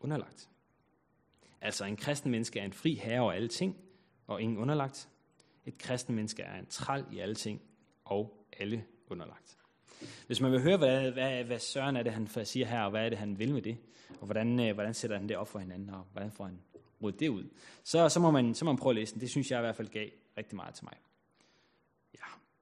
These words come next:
Jeg er ved at, ved at være derinde, men jeg vil bare sige, at, at det her, det er,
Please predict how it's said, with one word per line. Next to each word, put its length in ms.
Jeg 140
er 40
ved 120
at, 200
ved 60
at 100
være 140
derinde, 520
men 220
jeg 140
vil 100
bare 160
sige, 320
at, 260
at 280
det 120
her, 260
det 200
er, 320